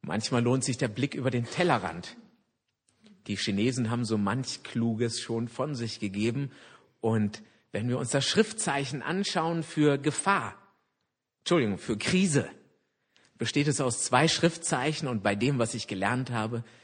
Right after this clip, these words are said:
steht das eine dieser Schriftzeichen für Gefahr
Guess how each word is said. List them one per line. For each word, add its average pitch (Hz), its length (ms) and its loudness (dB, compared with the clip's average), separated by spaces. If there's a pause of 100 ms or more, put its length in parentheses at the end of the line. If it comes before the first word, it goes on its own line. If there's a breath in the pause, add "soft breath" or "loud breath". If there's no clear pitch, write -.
(220 loud breath)
steht 139 220 -4
das 139 260 -2
eine 214 340 4
dieser 170 260 2
Schriftzeichen 127 600 0
für 117 200 0
Gefahr 104 580 0